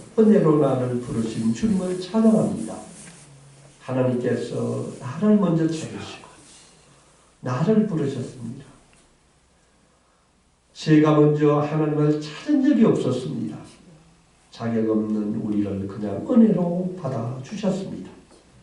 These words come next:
오늘 이 새벽 주님이 주신 그 놀라운 은혜의 은혜를 기억합니다. 주님을 찬송합니다. 감사합니다. 우리들도 사도 바울과 같이 하나님을 기쁘게 하는 자가 되기를 원합니다.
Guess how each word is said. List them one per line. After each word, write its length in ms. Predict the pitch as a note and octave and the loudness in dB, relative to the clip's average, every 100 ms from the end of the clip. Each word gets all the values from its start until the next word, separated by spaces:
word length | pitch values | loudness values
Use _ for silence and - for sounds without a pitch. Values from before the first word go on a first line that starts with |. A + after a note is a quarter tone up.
| _ _ _ _ _ - | _ _ _ _ _ -4
오늘 240 | D3 C3 | 0 4
이 60 | B2+ | 4
새벽 440 | A#2 A2+ A#2 - | 2 0 -2 -4
주님이 380 | - G3+ G#3+ F#3+ | 0 4 6 4
주신 360 | E3 G#3+ G3 F#3+ | 0 -2 -2 0
그 120 | F#3+ | 2
놀라운 840 | F#3+ A3 C4+ C#4 C4 A#3+ G#3+ D#3+ | 6 8 8 6 6 6 6 6
은혜의 460 | C#3 A#2+ A#2 - - - - _ _ | 4 4 2 -2 -10 -16 -20 _ _
은혜를 440 | D3 A#2+ A3 D#3+ - | -2 0 2 0 0
기억합니다. 640 | G#3 F3 C3 A2 - - - - _ _ _ _ _ _ _ _ _ _ | -2 0 0 -4 -6 -10 -16 -20 _ _ _ _ _ _ _ _ _ _
주님을 460 | - G#2 G2+ G2 G2+ | -16 -10 -6 -6 -8
찬송합니다. 840 | - E3+ F#3+ G#3+ F3 A#2 A2 - - _ _ _ _ _ _ _ | -8 -2 0 0 0 -2 -6 -12 -18 _ _ _ _ _ _ _
감사합니다. 840 | - A#2+ F#3 G3+ F#3 A#2 G#2 G2 - - _ - - - - - _ _ _ | -10 -4 -2 0 0 0 -4 -8 -14 -20 _ -20 -20 -20 -20 -20 _ _ _
우리들도 600 | - D#3+ D#3+ D#3 D3+ - | 0 4 6 6 6 4
사도 180 | E3 D#3 | 0 0
바울과 340 | C#3+ C3+ B2+ A2+ | 0 0 0 0
같이 580 | A2 - - - - - | -2 -4 -12 -18 -20 -20
하나님을 640 | - C4 B3 A#3+ G3+ F3+ | -8 -2 0 2 2 0
기쁘게 500 | - A#3 - D#4 B3 | 0 -2 0 0 4
하는 220 | G#3 F#3 | 4 2
자가 240 | D#3+ B2+ A#2 | 0 0 0
되기를 420 | A2 C3+ F#3+ G#3+ | 0 0 0 0
원합니다. 520 | C#3+ G2 - A2+ - | -2 -4 -6 -8 -10